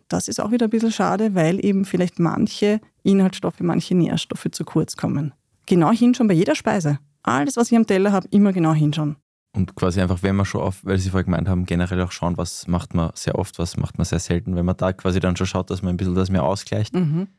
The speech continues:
Speaker 2: ist wahrscheinlich einmal kein Fehler. Außer man isst schon sehr brav roh und genug gekocht.
Speaker 1: Also ein
Speaker 2: Aber das sind die
Speaker 1: Beispiel,
Speaker 2: wenigsten
Speaker 1: mein
Speaker 2: tun.
Speaker 1: Lieblingsbeispiel ist ja in Österreich das Schnitzel. Das Schnitzel in Österreich wird sehr gerne mit Pommes serviert.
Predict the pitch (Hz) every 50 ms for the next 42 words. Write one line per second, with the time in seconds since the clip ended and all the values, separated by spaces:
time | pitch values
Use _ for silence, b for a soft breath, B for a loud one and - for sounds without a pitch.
0 | _ - 95 - 95 90 - 87 82 82 80 87 80 80 82 - - - - -
1 | - - - 107 - _ _ _ _ 110 113 - 120 113 110 104 - 110 101 -
2 | - - 95 90 - - 90 85 - - 90 87 - - 98 101 101 101 95 92
3 | - - 107 104 113 139 139 - - - - 120 117 - - 120 117 110 - -
4 | - - - - _ - - 226 - - - 220 233 196 185 190 180 - 185 180
5 | 175 175 175 151 180 196 226 220 220 214 226 240 320 - - 190 180 165 - -
6 | - 156 156 165 - - - 185 - - 226 - - 277 220 196 180 165 143 151
7 | 165 - - - 185 180 180 170 - - 156 151 - - - - - - - -
8 | - 143 147 143 143 - - _ - - - - _ _ _ _ _ _ _ _
9 | - 180 - - 214 254 302 - - 349 285 254 220 185 - 151 165 - - -
10 | 196 196 214 247 262 - 202 202 - - - 160 180 - - 180 185 202 208 202
11 | 208 214 - _ - - - 175 190 202 190 147 135 - - - - - - -
12 | 160 147 139 151 139 143 - - -